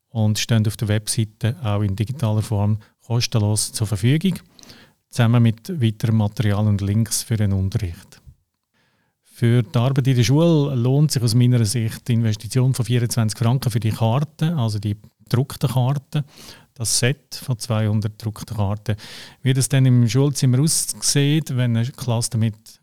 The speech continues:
äh, arbeitet, das zeigt das Einstiegsvideo auf der Webseite. Manchmal ist es halt gleich noch gut, wenn man etwas in der Hand hat mit diesen Karten, die kann man sortieren, hin und her schieben. Äh, schon noch ein bisschen etwas anderes als am Bildschirm.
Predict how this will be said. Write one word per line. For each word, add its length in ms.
äh, 320
arbeitet, 460
das 320
zeigt 540
das 140
Einstiegsvideo 720
auf 100
der 120
Webseite. 600
Manchmal 180
ist 120
es 80
halt 140
gleich 180
noch 100
gut, 220
wenn 140
man 80
etwas 220
in 60
der 80
Hand 220
hat 240
mit 180
diesen 160
Karten, 540
die 80
kann 180
man 200
sortieren, 680
hin 200
und 100
her 220
schieben. 500
Äh, 240
schon 160
noch 100
ein 100
bisschen 220
etwas 60
anderes 220
als 180
am 100
Bildschirm. 560